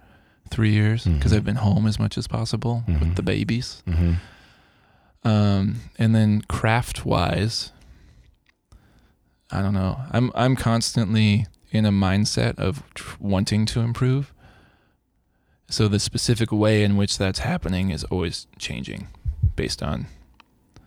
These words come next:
Speaker 1: like, I get bored of what I'm shooting and try something different just to mix it up 'cause it makes me like my job.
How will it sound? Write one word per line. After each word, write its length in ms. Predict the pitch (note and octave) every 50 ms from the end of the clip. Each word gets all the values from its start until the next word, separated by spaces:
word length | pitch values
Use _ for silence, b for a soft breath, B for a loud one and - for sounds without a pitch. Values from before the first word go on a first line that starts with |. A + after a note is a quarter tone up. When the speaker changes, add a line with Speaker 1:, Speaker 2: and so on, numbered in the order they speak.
| b b b b b b _ _ _ _ _ _ _ -
Speaker 1:
like, 240 | - - - - -
I 80 | E2 D3
get 160 | A#2 - - G#2+
bored 260 | - F#2 F2 E2+ -
of 100 | - -
what 160 | - - -
I'm 120 | C2+ D2 -
shooting 380 | - - - F#2 - E2+ - C2
and 200 | - - - -
try 140 | - - -
something 340 | - - - - - D#2 -
different 400 | - - - - A3+ A3+ - -
just 240 | C3+ A#2 G2+ - -
to 80 | A#2 G#2+
mix 260 | G#2 G2 - - -
it 80 | G2
up 160 | F#2+ G2 - -
'cause 140 | - -
it 80 | - -
makes 200 | G2+ G#2 - -
me 100 | G#2 G2+
like 200 | G2+ G2 F#2+ - -
my 100 | E2+ E2
job. 360 | - - - G2+ G2+ C3